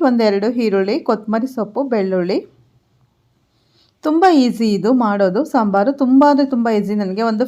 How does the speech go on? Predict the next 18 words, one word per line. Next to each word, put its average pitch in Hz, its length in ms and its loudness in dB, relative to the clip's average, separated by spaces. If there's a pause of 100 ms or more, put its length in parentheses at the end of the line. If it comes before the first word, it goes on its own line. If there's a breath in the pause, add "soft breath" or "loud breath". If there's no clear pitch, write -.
ಫಿಫ್ಟೀನ್ 277 400 0
ಮಿನಿಟ್ಸ್ 262 280 0 (100)
ಒಳಗೆ 220 220 -2 (120)
ಸಾಂಬಾರು 214 400 4
ಮಾಡಿಬಿಡ್ತೀನಿ 190 560 -4
ಇದನ್ನು. 185 280 -4 (880 loud breath)
ತುಂಬ 277 180 4 (140)
ಇಷ್ಟ - 120 -8 (120)
ನಮ್ಮ 220 140 0
ಮನೇಲಿ, 214 240 0 (100)
ತುಂಬ 240 200 0 (140)
ಚೆನ್ನಾಗಿರುತ್ತೆ 220 540 -2
ಈ - 100 -8
ಸಾಂಬಾರು. 180 400 -2 (600)
ನಾನು 269 160 4 (100)
ಚಿಕ್ಕ 277 160 -2 (120)
ಪ್ಯಾನನ್ನು 240 400 0
ಇಟ್ಟಿದ್ದೀನಿ. 220 360 -4